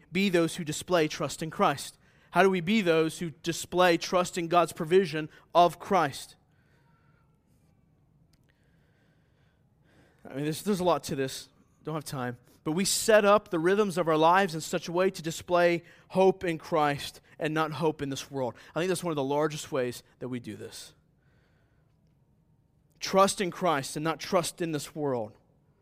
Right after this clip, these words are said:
Trust in God's provision and not trust in this world. We set up rhythms to do that. Many of us have more hope in our jobs than we do in God's provision. Now,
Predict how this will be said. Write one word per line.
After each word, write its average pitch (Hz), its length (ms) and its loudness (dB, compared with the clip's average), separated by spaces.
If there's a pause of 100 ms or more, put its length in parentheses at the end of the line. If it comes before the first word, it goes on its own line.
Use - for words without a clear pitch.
(360)
Trust 208 360 2
in 185 100 -2
God's 185 300 6
provision 156 520 -2
and 139 120 -4
not 175 180 2
trust - 380 -2
in 165 100 -4
this 151 220 -8
world. 151 260 0 (240)
We 175 80 -4
set 185 220 2
up - 100 0
rhythms 160 720 6 (220)
to 185 60 -6
do 185 240 0
that. 127 300 0 (3000)
Many 190 200 4
of 233 80 4
us 196 100 4
have 196 180 2
more 185 200 2
hope 190 340 2
in 175 80 0
our 147 100 0
jobs 156 760 -2 (480)
than 156 100 -4
we 180 100 0
do 175 160 -2
in 165 140 0
God's 160 240 2
provision. 139 500 -6 (2750)
Now, 202 240 2